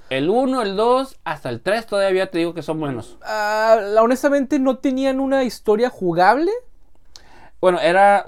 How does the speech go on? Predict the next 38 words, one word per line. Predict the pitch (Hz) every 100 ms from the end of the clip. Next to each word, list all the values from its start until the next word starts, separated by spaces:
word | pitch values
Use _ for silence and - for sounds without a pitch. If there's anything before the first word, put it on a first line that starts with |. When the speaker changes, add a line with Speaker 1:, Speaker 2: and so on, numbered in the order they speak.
| 180
Speaker 1:
no, | 285 349
Speaker 2:
Era | 240 302
Speaker 1:
sí. | -
Speaker 2:
pelea | 233 - 226 254 302 330
con | 285 190
texto, | 202 185 - 165 139
pelea | 170 247 392 415
con | 233 185
texto. | - 175 175
Es |
como | 214 190
que, | 196
ay, | 170 151
pues, | 143 135
bye, | 139 131 127
güey. | 131
Speaker 1:
Bueno, | 202 240 214
Speaker 2:
El | 196
Speaker 1:
pues, | 160
Speaker 2:
texto | 190 254
me |
lo | 240
Speaker 1:
estás |
a- | 180
Speaker 2:
puedes | 233
poner | 233 208 214
en, | 226
en, | 208
en | 190 185 185
el | 175
folletito, | 185 185 180 277 285 320
papi, | 320 311 320
y | 269
yo |
me | 269
dedico | 247 233
a | 254
pelear. | 180 151 -